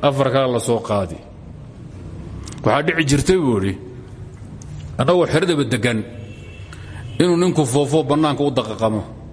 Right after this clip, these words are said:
Dhagixii uu shalay soo qaatay oo caabuda mid ka quruxsan buu ku arkaya, laag ama, eh, ama faraq ama uu ku arkaa. Kii buu soo fujisan,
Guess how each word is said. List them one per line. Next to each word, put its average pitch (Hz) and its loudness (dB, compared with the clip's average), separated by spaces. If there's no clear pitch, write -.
Dhagixii 170 2
uu 160 4
shalay 170 2
soo 151 2
qaatay 147 2
oo 147 2
caabuda 147 2
mid 156 0
ka 151 2
quruxsan 143 0
buu 131 2
ku 139 2
arkaya, 123 0
laag 135 2
ama, 131 2
eh, 131 0
ama 131 2
faraq 139 2
ama 135 4
uu 135 0
ku 165 2
arkaa. 117 0
Kii 175 2
buu 151 0
soo 156 2
fujisan, 160 -2